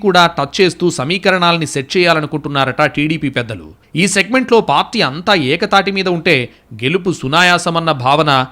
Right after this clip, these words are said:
పార్టీ వర్గాల్లో ఉంది. ఇక చిలకలూరిపేట, వినుకొండ పార్టీకి పెద్దగా ప్రాబ్లం లేని సెగ్మెంట్లే.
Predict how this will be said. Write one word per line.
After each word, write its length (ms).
పార్టీ 300
వర్గాల్లో 440
ఉంది. 240
ఇక 80
చిలకలూరిపేట, 640
వినుకొండ 500
పార్టీకి 380
పెద్దగా 340
ప్రాబ్లం 520
లేని 180
సెగ్మెంట్లే. 520